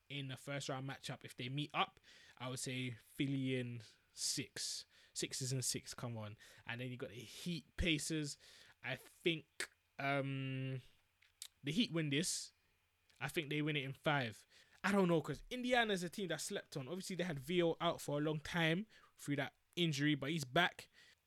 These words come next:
You got your Miles Turner. Sabonis was a first-time All-Star this season, and he played well. You got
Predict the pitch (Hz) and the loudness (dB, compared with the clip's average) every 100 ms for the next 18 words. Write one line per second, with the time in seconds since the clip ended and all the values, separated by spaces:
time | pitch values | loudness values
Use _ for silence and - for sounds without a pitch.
0 | - 123 151 131 135 151 139 - 160 143 | -10 -2 0 0 2 2 2 2 2 2
1 | 143 139 127 117 143 147 139 139 135 127 | 2 0 -4 2 6 6 4 2 0 0
2 | - 151 139 - 147 135 151 147 - 143 | 2 2 2 2 0 2 2 2 4 4
3 | 131 131 - 151 131 131 135 - 151 135 | 4 0 0 0 0 0 -2 4 4 4
4 | 123 147 143 143 - - - 143 | 4 8 8 8 2 -10 -4 -2